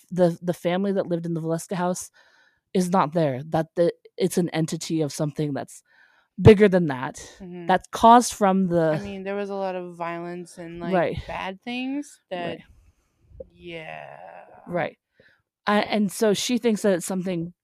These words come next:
Speaker 1: bigger than that, and that she thinks that the v-, that the Moore family's actually moved on, is not stuck there, um, which is,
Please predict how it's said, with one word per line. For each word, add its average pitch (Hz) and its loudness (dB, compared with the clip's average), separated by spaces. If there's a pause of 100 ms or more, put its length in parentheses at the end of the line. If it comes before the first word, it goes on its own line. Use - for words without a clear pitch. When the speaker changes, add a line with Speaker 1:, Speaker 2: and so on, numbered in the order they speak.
(100)
Speaker 1:
bigger 175 0
than 156 -6
that, 143 -10
and 170 -6
that 151 -6 (180)
she - -8
thinks 175 -6
that 160 -8
the 156 -4 (120)
v-, 160 -8 (120)
that 156 -8
the 147 -4 (120)
Moore 180 -2
family's 156 -6
actually 143 -8 (380)
moved 175 2
on, 123 -8 (420)
is 180 -2
not - -6
stuck - -10
there, - -10 (640)
um, 170 -2
which 202 -2
is, 208 -4